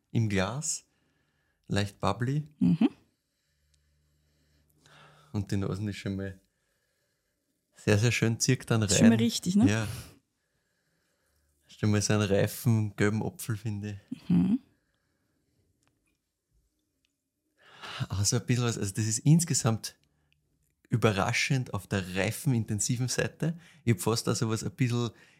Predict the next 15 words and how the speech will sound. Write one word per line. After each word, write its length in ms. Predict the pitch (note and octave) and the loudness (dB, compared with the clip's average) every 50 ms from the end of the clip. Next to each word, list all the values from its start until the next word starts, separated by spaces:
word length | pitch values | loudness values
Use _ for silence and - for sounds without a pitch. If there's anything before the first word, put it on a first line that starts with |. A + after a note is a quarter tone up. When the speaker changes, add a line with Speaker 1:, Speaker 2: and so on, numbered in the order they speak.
| _ - | _ 0
Speaker 1:
in 120 | A#2 A2 | 2 2
Richtung, 680 | A2+ G#2+ A#2 A2+ - - - B2 A#2 A2+ A2+ A2+ G#2+ G2+ _ _ _ _ _ _ _ _ _ _ _ _ _ _ _ _ _ _ _ _ _ _ _ _ _ _ _ _ _ _ _ _ _ _ _ _ _ _ _ | 2 0 -2 -4 -6 -6 -4 -4 -2 -2 -2 -4 -6 -10 _ _ _ _ _ _ _ _ _ _ _ _ _ _ _ _ _ _ _ _ _ _ _ _ _ _ _ _ _ _ _ _ _ _ _ _ _ _ _
so 140 | - - A2+ | -8 -4 -4
fast 300 | G2 - A2 G#2 - - | 0 2 2 2 2 0
so 80 | - G#2+ | -4 -2
getrocknete 640 | - A#2 - - G#2 G#2+ - - B2 A2+ - - G#2+ | -2 -2 -2 0 0 -2 0 0 -2 -2 0 0 0
Marille 560 | G#2 A2 G#2 G#2 B2 D#3 F3 F#3+ F3 E3+ E3 | 2 0 0 0 2 2 2 2 2 0 -2
drinnen 380 | E3+ C#3+ D3 D3+ D#3+ D#3+ D3+ C#3+ | -2 -2 -2 -2 0 0 0 0
auch, 320 | C#3 C#3 C#3 C#3+ C#3 B2+ - - | -2 -2 -2 -4 -6 -8 -10 -12
ein 120 | - - - | -12 -8 -4
bisschen 180 | - A2+ A#2 A2+ | -4 0 4 4
was 140 | G3 G#3 A#3+ | 6 6 6
Speaker 2:
Uh. 160 | A3+ F3+ A2+ | 6 6 4
Speaker 1:
Nussiges 600 | A2 A#2 C#3 F3+ - - - E3 D#3 D#3+ D3 - | 4 4 4 2 2 0 -2 -2 -2 -4 -4 -6
fast 200 | - D3 C#3 | -6 -8 -8